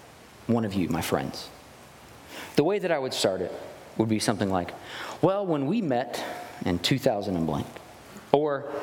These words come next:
"Well, this person was born in nineteen hundred, blah, blah, blah,"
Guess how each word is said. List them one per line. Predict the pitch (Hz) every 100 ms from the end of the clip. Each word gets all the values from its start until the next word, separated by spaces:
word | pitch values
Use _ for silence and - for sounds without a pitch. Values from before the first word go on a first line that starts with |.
| - - -
"Well, | 190 247
this | 247 -
person | - 220 202 165
was | 123
born | 123 139 123 120 139 - - - -
in | 117 104
nineteen | 113 120 - 107 98 90 - - - - - - -
hundred, | 95 101 95
blah, | 90
blah, | 80
blah," | 82 78